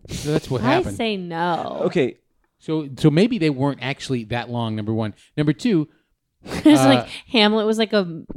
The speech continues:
Speaker 2: like, tiny character. He's like, "No, no, I
Speaker 1: Right.
Speaker 2: remember being
Speaker 1: Right.
Speaker 2: the star."
Speaker 1: Maybe, maybe they were, th-, maybe,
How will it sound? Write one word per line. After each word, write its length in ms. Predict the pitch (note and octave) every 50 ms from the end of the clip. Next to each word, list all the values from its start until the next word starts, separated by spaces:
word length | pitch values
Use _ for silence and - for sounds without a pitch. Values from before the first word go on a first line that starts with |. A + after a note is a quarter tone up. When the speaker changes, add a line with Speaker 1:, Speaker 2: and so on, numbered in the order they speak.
| - -
Speaker 2:
like, 240 | G3+ G3 F3+ F3
tiny 280 | - G#3+ F3+ F3 F3+ F#3+
character. 360 | F3+ - F3+ E3+ F3 F3 G#3+ G3+
He's 100 | F#3+ G3
like, 120 | G3 F#3+
"No, 320 | A3 B3 B3 A#3 A#3 B3 C#4+
no, 440 | E4 F4+ D#4 C#4+ D#4 D#4+ D4 B3 G#3
I 200 | C3+ F3+ G3+ -
Speaker 1:
Right. 120 | - F#4
Speaker 2:
remember 460 | G4+ G4 F4 D4 C4+ B3+ A#3+ A#3 A3+ G#3+
being 260 | G3 G#3+ G#3 G3 F#3+
Speaker 1:
Right. 180 | G3 A#3+ C4 F#3
Speaker 2:
the 40 | F3+
star." 640 | - - - - - G#3 A#3 C4+ E4 E4+ C#4+ A#3 G3+
Speaker 1:
Maybe, 340 | D#3 E3 F3+ G3+ G3 A3 F3+
maybe 340 | D3 D#3+ E3 F3 F#3+ F#3 G#3+ G3
they 120 | F3+ F3+
were, 160 | E3+ D#3+ D3+
th-, 380 | - _ B2 A2 - D#3+ D3+ C#3
maybe, 400 | C3+ D3 D#3+ E3 F#3 E3+ C#3